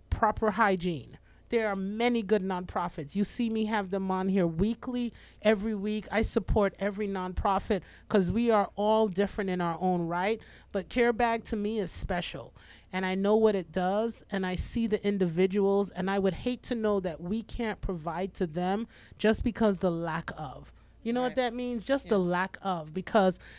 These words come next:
Speaker 1: if we close down, all these mothers and fathers and babies and homeless individuals and other people in the sector that we serve, you know, all the case managers and caseworkers that come to us or call us about children in school,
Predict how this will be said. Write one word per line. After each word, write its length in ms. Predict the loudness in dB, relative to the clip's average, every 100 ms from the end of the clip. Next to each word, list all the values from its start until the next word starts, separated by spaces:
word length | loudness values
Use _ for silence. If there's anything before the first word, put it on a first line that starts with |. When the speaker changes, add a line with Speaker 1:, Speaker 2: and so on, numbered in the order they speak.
| -2
Speaker 1:
if 160 | 0 0
we 340 | 0 0 0
close 480 | -2 -2 2 2 0
down, 440 | -4 -2 -2 -6 -10 -18 -12
all 240 | -2 0 2
these 200 | 0 0
mothers 600 | 0 2 4 4 2 0
and 120 | -6
fathers 600 | -6 -2 0 2 2 2
and 240 | -2 -6 -4
babies 580 | -2 -2 -2 -6 -6
and 140 | -8 -8
homeless 640 | -2 4 4 6 4 4
individuals 720 | 4 6 6 6 6 4 2 -4 -18 -20 -6
and 160 | -4 0
other 240 | 2 4 4
people 500 | 4 0 2 0 2
in 180 | 0
the 80 | 0
sector 480 | -2 -2 -2 0 0
that 200 | 0 -2
we 100 | -2
serve, 680 | -2 -2 0 2 2 0 -6 -14 -20 -12 -2
you 80 | 0
know, 220 | 0 -2
all 520 | -2 -2 0 0 -4 -8 -10 -4
the 120 | -2
case 480 | 0 2 2 0 -4
managers 560 | -2 -2 -2 0 -2
and 140 | -2 -6
caseworkers 640 | -4 -4 -4 -4 -4 -4
that 180 | -4 -8
come 240 | -8 -6
to 180 | -2 0
us 240 | 0 -2
or 140 | -6 -8
call 360 | -6 -6 -4
us 140 | -6 -6
about 240 | -8 -8
children 400 | -2 0 0 0
in 100 | -6
school, 540 | -8 -4 0 2 0